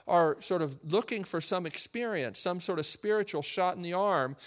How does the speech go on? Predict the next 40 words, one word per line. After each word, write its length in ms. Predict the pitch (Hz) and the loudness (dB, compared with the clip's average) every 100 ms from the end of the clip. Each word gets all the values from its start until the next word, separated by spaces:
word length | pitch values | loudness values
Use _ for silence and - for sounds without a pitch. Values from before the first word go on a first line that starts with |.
| - - | -20 -10
but 80 | 185 | -2
they 140 | 196 | 2
don't 220 | 196 226 214 | 2 2 0
understand 460 | 202 196 - 185 | -2 -2 -2 -2
the 60 | 170 | -4
holiness 480 | - 233 262 233 - | 0 0 0 -4 -6
of 100 | 151 | -2
God. 280 | 147 117 - | 2 2 0
It 120 | 165 | -4
makes 260 | 196 202 | -4 -4
no 100 | 202 | -4
difference 380 | 175 247 - 240 | -2 -4 -2 -4
to 120 | - 160 | -2 -2
them, 320 | 135 113 151 - - | 0 -2 -6 -14 -10
and 180 | - 180 | -2 0
then 140 | 196 208 | 0 0
they 140 | 190 | 0
wonder 420 | 170 202 269 214 | 0 -2 0 -2
why 800 | 160 165 202 247 160 120 139 190 - _ _ _ _ _ - | 2 4 6 6 6 4 0 -2 -12 _ _ _ _ _ -8
worship 540 | 156 202 214 196 165 | 0 0 2 -4 -2
leaves 280 | 170 196 170 | -4 -4 -4
them 200 | 170 160 | -6 -6
cold 420 | - 214 196 151 | -4 0 2 0
and 100 | 143 | -4
empty. 460 | 180 190 - 117 - _ _ _ _ _ _ _ _ _ - | -6 -6 -6 -8 -10 _ _ _ _ _ _ _ _ _ -10
It's 180 | 160 - | -6 -4
so 380 | - - 226 247 | -2 0 2 0
important 440 | 214 220 240 165 | 0 0 0 0
that 120 | 156 | -6
we 100 | 165 | -6
know 460 | 165 196 175 131 139 - _ - - | -6 -4 -2 -2 -4 -12 _ -20 -8
who 300 | 269 277 220 | -6 -4 -2
it 100 | 202 | -4
is 800 | - 226 185 123 165 - - - _ _ _ _ _ | -4 -4 -2 -4 -6 -6 -6 -8 _ _ _ _ _
who 160 | - 180 | -2 -2
has 140 | 175 | -2
brought 360 | 139 170 180 180 | -6 -6 -4 -2
us 140 | 131 - | -4 -6
to 120 | 143 | -8
himself. 640 | 135 131 117 143 - - | -8 -8 -8 -10 -16 -20